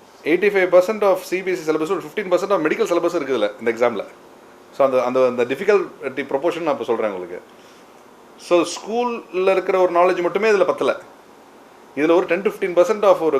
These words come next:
கிரே ஏரியா இருக்கு. ஒரு in between of school and medicine, first year of M B B S இருக்கிற நடுவுல ஒரு சிலபஸ் இருக்கு. இந்த சிலபஸ்க்கு வந்து என்ன பண்றோம், ஒரு panel of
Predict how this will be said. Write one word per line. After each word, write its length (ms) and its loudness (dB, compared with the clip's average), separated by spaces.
கிரே 120 2
ஏரியா 180 4
இருக்கு. 160 -8
ஒரு 120 2
in 120 -6
between 380 -4
of 120 2
school 280 0
and 160 -4
medicine, 260 -4
first 180 0
year 120 6
of 120 4
M 80 -4
B 120 0
B 80 -2
S 80 -14
இருக்கிற 220 -8
நடுவுல 220 0
ஒரு 100 -4
சிலபஸ் 300 -2
இருக்கு. 160 -12
இந்த 180 -2
சிலபஸ்க்கு 460 2
வந்து 180 -2
என்ன 160 2
பண்றோம், 220 2
ஒரு 100 -10
panel 280 4
of 40 -2